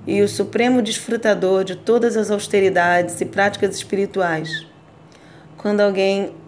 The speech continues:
oferece seu coração a ele, na presença do fogo, o qual atua como uma testemunha, o Senhor Vishnu concede a qualificação para compreender o conhecimento védico, incluindo aquele acerca do eu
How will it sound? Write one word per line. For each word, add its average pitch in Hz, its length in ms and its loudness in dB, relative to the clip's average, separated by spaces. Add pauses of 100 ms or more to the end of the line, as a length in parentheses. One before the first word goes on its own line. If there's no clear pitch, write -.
(240)
oferece 190 680 0
seu 233 180 2
coração 196 440 0
a 175 100 0
ele, 175 420 0 (280)
na 180 100 -2
presença 208 440 -2
do 208 80 -2
fogo, 185 640 0 (420)
o - 60 -12
qual 185 580 4 (600)
atua 202 420 2
como 202 240 -2
uma 190 180 0
testemunha, 196 840 0 (400)
o 185 60 -6
Senhor 220 300 0
Vishnu 208 440 0
concede 208 600 0
a 202 40 0
qualificação 214 920 -2 (380)
para 185 180 0
compreender 208 640 0
o 190 60 -2
conhecimento 196 580 -2
védico, 180 640 0 (400)
incluindo 208 540 0
aquele 208 340 2
acerca 202 360 -2
do 233 180 0
eu 208 320 0